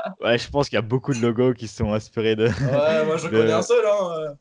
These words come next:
Speaker 2: Non,
Speaker 1: je connais un
Speaker 2: mais
Speaker 1: fameux.
Speaker 2: déjà, le mouvement est pas le même. <laughs> Le, euh, il y a de la couleur. <laughs>
Speaker 1: C'est vrai que c'était pas du tout un plagiat.
Speaker 2: Ouais, il y a, et il y a beaucoup de logos qui sont faits comme ça, hein, de
Speaker 1: On, on va dire que c'est une référence, tranquille.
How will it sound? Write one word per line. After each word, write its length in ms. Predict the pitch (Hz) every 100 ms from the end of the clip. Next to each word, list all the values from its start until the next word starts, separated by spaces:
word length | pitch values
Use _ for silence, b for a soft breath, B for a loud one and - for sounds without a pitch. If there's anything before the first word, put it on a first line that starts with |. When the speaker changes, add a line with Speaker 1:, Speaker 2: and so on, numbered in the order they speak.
| _ 110
Speaker 2:
Non, 180 | 113 107
Speaker 1:
je 40 |
connais 340 | 104 107 104
un 80 | 104
Speaker 2:
mais 40 | 101
Speaker 1:
fameux. 240 | 180 208
Speaker 2:
déjà, 280 | 117 113 131
le 260 | 120 - 117
mouvement 320 | 123 117 120
est 100 | 120
pas 160 | 120
le 80 | 113
même. 300 | 113 135 156 - 175 - - -
<laughs> 480 | - 262 233 202 196
Le, 760 | 127 127 131 131 127 123 120 - _ 165 143 _ -
euh, 420 | - 113 110 110 95
il 80 | 107
y 40 | 120
a 60 |
de 100 | 117
la 100 | 120
couleur. 500 | 120 - 123 135 143 147 117 139 -
<laughs> 1160 | 165 156 143 - - _ _ _ _ _ _
Speaker 1:
C'est 180 | - -
vrai 180 | 120 143
que 140 | 139
c'était 260 | 131 - 127 -
pas 120 | 165
du 60 | 160
tout 80 |
un 60 | 156
plagiat. 360 | 147 131 123 - _ - _ _ _ _ -
Speaker 2:
Ouais, 220 | 95 90
il 60 | 101
y 40 |
a, 100 | 110
et 300 | 117 117 117
il 40 |
y 40 | 117
a 40 |
beaucoup 280 | 127 143 151
de 40 | 131
logos 260 | 123 120
qui 140 | 120 110
sont 220 | - 104
faits 160 | - 104
comme 140 | 101
ça, 360 | 98 104 95 95
hein, 40 |
de 180 | 98 98
Speaker 1:
On, 200 | 101 101
on 60 |
va 80 | 151
dire 100 | 160
que 60 | -
c'est 100 | 147
une 40 |
référence, 440 | 139 139 143 139 -
tranquille. 320 | 131 135